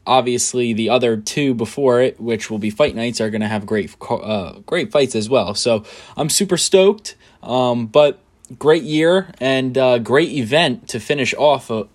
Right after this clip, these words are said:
the year of twenty twenty. Great year of fights, that is. Not so much year in general, but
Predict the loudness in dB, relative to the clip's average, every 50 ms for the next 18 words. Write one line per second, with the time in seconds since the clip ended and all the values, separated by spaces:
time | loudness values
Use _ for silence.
0 | _ _ -8 -4 -2 0 0 2 2 2 2 0 -2 -4 -6 -8 -8 -6 -4 -4
1 | -6 -6 -6 -4 -4 -2 -2 -4 -6 -10 _ _ _ _ _ _ _ _ _ _
2 | _ _ _ _ _ _ _ -20 -20 _ -20 -20 _ _ _ 0 0 0 2 0
3 | 2 4 4 4 4 2 0 -4 -14 _ _ _ _ _ _ -8 -8 -4 0 0
4 | 0 0 -2 -4 -8 -8 -6 -8 -10 -10 -10 -12 -8 -4 -4 -4 -4 -4 -10 -12
5 | -10 -8 -6 -6 -4 -4 -2 -2 -2 -2 -2 -4 -4 -6 -10 -18 -20 -20 -20 -20
6 | _ _ _ _ _ _ _ _ _ _ _ _ _ _ _ _ _ _ -6 0
7 | 2 2 2 2 0 2 2 2 2 2 2 2 4 6 6 4 4 2 0